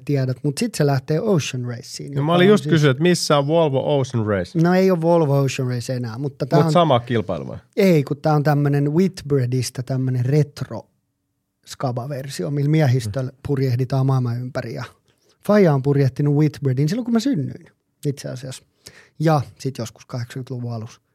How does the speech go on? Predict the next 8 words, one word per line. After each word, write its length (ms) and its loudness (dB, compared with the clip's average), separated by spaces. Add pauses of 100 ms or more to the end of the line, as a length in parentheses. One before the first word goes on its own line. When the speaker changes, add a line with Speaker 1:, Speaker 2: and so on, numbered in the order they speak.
(140)
Speaker 1:
Mut 220 -2 (680)
mä 100 4
synnyin, 760 4
kun 120 -4
Faija 460 -2 (120)
oli 340 -6
Uruguayssa, 1120 -2 (1400)
tota, 440 -8